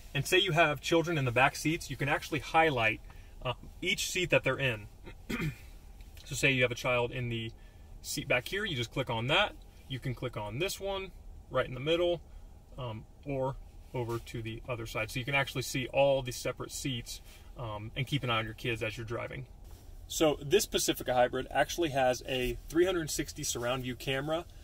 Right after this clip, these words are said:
Um, when you put it in reverse, it actually gives you a bird's eye view of the entire vehicle, um, all the way around, so you can fit perfectly in a tight parking space if you're backing in. New with the Uconnect five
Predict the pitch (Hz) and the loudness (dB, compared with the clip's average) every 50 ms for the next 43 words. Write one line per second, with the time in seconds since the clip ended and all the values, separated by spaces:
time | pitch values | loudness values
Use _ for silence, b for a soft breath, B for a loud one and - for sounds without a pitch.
0 | B B B B - - 117 107 104 107 120 117 117 - 135 131 131 - 131 123 | B B B B -10 -8 -8 -8 -6 -6 -8 -8 -4 -2 0 0 0 0 0 -2
1 | 120 117 110 139 165 175 175 - - - 135 127 139 - - 143 120 127 120 117 | -4 -4 -2 0 2 2 2 0 -2 2 4 4 4 4 0 -2 -2 -2 -2 0
2 | 120 113 104 104 107 135 143 147 139 131 - - 131 127 123 120 113 113 123 135 | -2 -2 -2 0 0 0 0 0 -2 -4 -2 2 4 4 4 4 0 -2 -2 -2
3 | 139 139 139 - - 123 117 110 110 110 110 113 - - 131 123 120 113 113 - | -2 -2 -2 -4 -2 -2 -2 -2 -2 -4 -6 -8 -12 -10 -8 -6 -6 -6 -6 -2
4 | - 131 127 123 123 117 131 151 160 156 - 175 160 160 156 B B B B B | 0 0 0 0 -2 0 0 2 2 2 0 -2 -4 -4 -4 B B B B B
5 | - 113 113 113 127 139 143 139 139 127 123 127 135 147 151 143 - 131 120 - | -10 -6 -2 0 0 2 2 2 2 2 2 2 2 0 0 -2 -4 -6 -6 -6
6 | 120 110 110 - - 120 - - - 147 139 - 139 - - - - 123 117 110 | -8 -8 -6 -6 -6 -6 -6 -6 -6 -4 -4 -4 -4 -4 -4 -4 -4 -4 -6 -8
7 | 101 - - 120 117 - - 127 120 - 139 131 - - - 127 131 131 - 113 | -6 -4 -2 -2 -2 -2 -2 -4 -4 -4 -6 -10 -8 -4 -2 -2 -2 -4 -6 -8
8 | - - 113 107 110 104 104 - - 110 104 101 98 101 113 - - - - _ | -8 -8 -6 -4 -4 -4 -4 -6 -8 -10 -10 -10 -12 -14 -16 -16 -18 -20 -20 _
9 | _ _ _ _ _ _ _ _ _ _ _ _ _ _ _ - 151 151 170 202 | _ _ _ _ _ _ _ _ _ _ _ _ _ _ _ -2 2 4 4 4
10 | 226 226 214 - 151 143 151 151 - 151 147 135 120 - - - 139 135 139 151 | 4 2 2 4 4 4 4 4 4 4 4 2 2 2 0 2 4 4 4 4
11 | 165 175 | 2 0